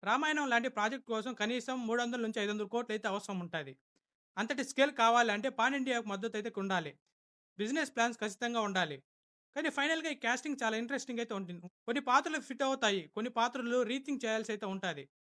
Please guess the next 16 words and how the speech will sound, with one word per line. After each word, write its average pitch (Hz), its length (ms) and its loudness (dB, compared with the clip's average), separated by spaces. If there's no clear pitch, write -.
అయితే 269 180 -4
మంచు 262 240 0
విష్ణు 285 260 0
గారు 247 180 2
నిజంగా 294 360 -2
డెడికేషన్‌తో 247 580 -2
స్క్రిప్ట్‌ను 247 460 -4
మలుచుకుంటే 247 600 -2
టెక్నికల్ 285 480 -4
టీమ్‌తో 247 300 -4
కలిసి 214 300 -4
ప్లాన్ 220 300 -2
చేసి 233 220 -6
ఈ 220 100 -4
రామాయణం 240 480 0
ఒక 175 120 -6